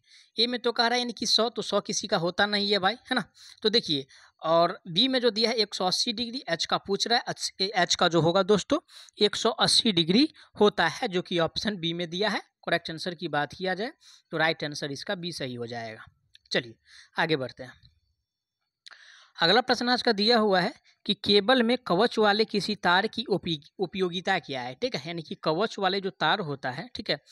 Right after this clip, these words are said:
जो कवच प्रदान किया जाता है तार पे, उसका मेन कार्य क्या है, ठीक है, तो सॉरी, उसका उपयोगिता क्या है? तो उपयोगिता यही है, है ना, उपयोगिता,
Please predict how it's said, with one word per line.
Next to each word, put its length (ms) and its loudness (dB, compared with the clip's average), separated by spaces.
जो 140 0
कवच 360 -4
प्रदान 380 -2
किया 220 0
जाता 280 -2
है 120 -6
तार 300 -4
पे, 180 -16
उसका 340 -6
मेन 300 -6
कार्य 340 -8
क्या 200 -8
है, 260 -20
ठीक 80 -10
है, 60 -6
तो 60 -12
सॉरी, 240 -6
उसका 260 -8
उपयोगिता 640 -2
क्या 200 -8
है? 160 -14
तो 60 -20
उपयोगिता 600 0
यही 420 2
है, 140 0
है 60 -8
ना, 140 -8
उपयोगिता, 720 0